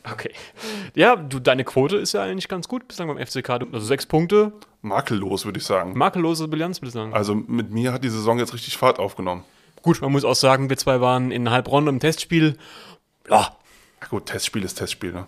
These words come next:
Speaker 2: Das wollen wir mal nicht so hochhängen.
Speaker 1: <laughs> Testspiel ist Testspiel ist Testspiel.
Speaker 2: Ja.
Speaker 1: Jo. Ja, Alex, deine ersten, äh, ja, wie, wie viele Wochen? Gut zwei Wochen, F C K. Wie hast du denn so den, den, den, den, den Betze erlebt in der Zeit?
Speaker 2: Ja gut,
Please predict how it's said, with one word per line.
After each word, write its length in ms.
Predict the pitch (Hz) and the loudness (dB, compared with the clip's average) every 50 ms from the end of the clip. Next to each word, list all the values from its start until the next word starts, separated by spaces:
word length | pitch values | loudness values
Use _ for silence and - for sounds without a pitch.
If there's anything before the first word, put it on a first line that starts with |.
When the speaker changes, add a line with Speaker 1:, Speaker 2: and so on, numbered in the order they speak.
| - _ | -16 _
Speaker 2:
Das 160 | - - 123 | -20 -2 0
wollen 100 | 113 104 | 2 4
wir 80 | 104 98 | 4 4
mal 100 | 95 92 | 4 2
nicht 100 | 90 - | 0 -2
so 100 | - 107 | -2 -2
hochhängen. 360 | 95 92 - - 87 87 95 - - 123 - | -4 -2 -2 -4 -6 -6 -8 -6 -6 -6 -6
Speaker 1:
<laughs> 180 | - - _ - | -6 -10 _ 0
Testspiel 360 | - 143 - - - 143 131 | 2 2 2 2 0 -2 -2
ist 80 | 123 | 0
Testspiel 340 | - - 127 123 - - 120 | 0 -2 -2 -2 -6 -8 -8
ist 80 | 113 - | -6 -6
Testspiel. 320 | - 123 - - - 104 - - - - - | -6 -6 -6 -8 -10 -12 -12 -12 -16 -10 -6
Speaker 2:
Ja. 180 | 107 101 98 92 - _ | -6 -4 -4 -6 -6 _
Speaker 1:
Jo. 200 | - 131 117 92 85 - _ _ - _ _ _ _ _ _ _ | 0 2 2 0 -2 -8 _ _ -20 _ _ _ _ _ _ _
Ja, 220 | - 165 156 120 - - _ _ _ _ _ _ - | 2 2 2 2 -2 -10 _ _ _ _ _ _ 0
Alex, 340 | 147 139 131 117 - - - _ _ _ - _ - | 2 2 2 0 -2 -8 -16 _ _ _ -20 _ -8
deine 280 | - - 139 135 139 | -2 0 2 2 4
ersten, 540 | - 151 156 151 - - 160 156 156 151 156 | 4 4 2 2 0 0 0 0 2 2 0
äh, 300 | 151 - 123 135 139 131 131 131 120 113 - - | 0 0 0 0 0 0 -2 -6 -10 -12 -6 -4
ja, 240 | 139 151 160 139 | -2 -2 -2 -4
wie, 140 | 127 131 131 | -6 -10 -10
wie 60 | 131 | -8
viele 180 | 123 127 135 127 | -4 -4 -2 0
Wochen? 300 | 143 160 165 170 160 - - - - | 2 2 2 0 -2 -4 -6 -10 -8
Gut 180 | - 180 - - | -8 -8 -4 0
zwei 180 | - 147 139 135 | 2 4 4 4
Wochen, 300 | 151 160 170 180 175 170 | 4 4 2 0 0 0
F 140 | - 147 - | -2 -2 -2
C 140 | - 143 | -6 -6
K. 400 | - - 143 156 175 185 180 170 156 143 135 127 123 127 | -4 0 0 2 2 0 0 -2 -4 -6 -8 -10 -8 -4
Wie 140 | 135 143 | -2 -2
hast 180 | 160 165 - - | -2 -2 -4 -4
du 40 | 143 | -4
denn 160 | 135 131 131 | -4 -4 -2
so 120 | 127 139 | -4 -4
den, 300 | 131 127 127 127 127 123 | -2 -2 -4 -4 -4 -4
den, 180 | 123 123 127 123 | -4 -2 -2 -2
den, 140 | 120 123 123 | -2 -2 -2
den, 180 | 120 120 117 117 | -4 -4 -4 -4
den 220 | 120 117 117 117 | -4 -4 -4 0
Betze 380 | - 170 170 - - - 147 104 | 0 0 2 2 0 0 2 0
erlebt 320 | 120 127 147 156 - - | 0 -2 -4 -6 -6 -6
in 60 | 131 | -6
der 100 | 123 117 | -6 -6
Zeit? 240 | - - - - - _ _ _ _ _ - - - _ - | -8 -10 -14 -16 -18 _ _ _ _ _ -20 -20 -20 _ -2
Speaker 2:
Ja 160 | 95 - 107 | 0 0 0
gut, 320 | 110 113 110 110 - - | 2 0 -2 -2 -6 -10